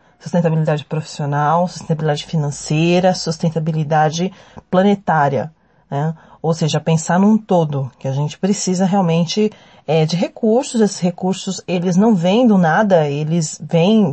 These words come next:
é, são produzidos, né? Precisam de terra, precisam de água, precisam de ar. E tudo isso que a gente consome, ele provoca um efeito, né? Um efeito na natureza, um efeito no planeta. E eu entendo que uma vida confortável, uma vida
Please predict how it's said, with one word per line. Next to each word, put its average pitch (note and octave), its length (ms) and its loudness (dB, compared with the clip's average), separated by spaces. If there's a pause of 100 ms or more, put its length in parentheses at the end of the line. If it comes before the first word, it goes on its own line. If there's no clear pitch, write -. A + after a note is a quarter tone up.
(120)
é, C#3+ 300 -2
são F3 160 0
produzidos, F3+ 800 0
né? D#3 400 0
Precisam E3 380 0
de D3 140 -4
terra, F3+ 360 2
precisam D3+ 480 -6
de C#3+ 140 -4
água, E3 340 0
precisam D3 420 -6
de D3 140 -4
ar. D3 340 0 (720)
E G3 560 2
tudo B3 200 0
isso A3 160 -2
que G3 80 0
a F#3 40 0
gente G3 200 0
consome, A#3 760 2 (280)
ele E3 180 -2
provoca G#3 420 0
um A#3+ 60 2
efeito, G3+ 680 -2
né? E3+ 140 -2
Um F3+ 160 -2
efeito F3 380 -2
na F#3+ 160 2
natureza, F#3+ 520 2
um E3+ 80 2
efeito D#3 320 -4
no F3+ 100 0
planeta. A3+ 580 0 (440)
E A#3 60 -2
eu D4 80 2
entendo B3 400 2
que - 120 -8
uma D4+ 120 2
vida C4+ 220 2
confortável, E4 640 2
uma D4+ 160 -2
vida G3+ 640 0